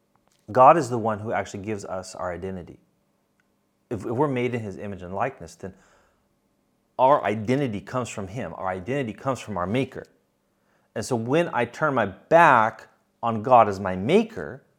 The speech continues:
when I deny that it is he who created me, he who made me, then I also have to deny that identity, that my God-given identity. And so we see it very clearly here in Romans. What happened when they denied that identity? They exchanged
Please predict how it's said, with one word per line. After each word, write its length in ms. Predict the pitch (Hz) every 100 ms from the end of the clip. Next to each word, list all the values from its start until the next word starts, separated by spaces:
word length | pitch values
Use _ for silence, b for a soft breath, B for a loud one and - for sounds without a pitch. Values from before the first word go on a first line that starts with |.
| _
when 160 | 123
I 80 | 113
deny 1040 | 104 104 107 110 113 143 196 127 90 95 120 b b -
that 120 | 107
it 80 | 113
is 220 | 98 -
he 80 | 170
who 160 | 135
created 460 | - 139 139 147 107
me, 160 | 95
he 160 | 95 -
who 120 | 104
made 380 | 104 123 135 110
me, 220 | 92 95 b b b 113
then 160 | 120
I 160 | 110 113
also 320 | 127 160 160
have 160 | 120 110
to 80 |
deny 460 | 98 104 107 113 104
that 220 | 95 -
identity, 540 | 104 98 117 120 95 90
that 300 | 85 - -
my 140 | 92
God-given 640 | 92 101 90 85 95 92 85
identity. 560 | 78 82 73 69 - _ _ _ _ _ -
And 80 | 117
so 100 | 123
we 60 |
see 220 | 110 151
it 100 | 117
very 180 | 104 107
clearly 440 | 92 - 156 123 95
here 200 | 107 95
in 100 | 95
Romans. 380 | 139 147 98
What 140 | 98 101
happened 320 | 120 127 156
when 80 | 147
they 200 | 135 131 B B
denied 440 | 113 123 120 123 131
that 140 | 127
identity? 400 | 110 120 123 131
They 180 | 135 117
exchanged 680 | 85 - - 110 107 98 -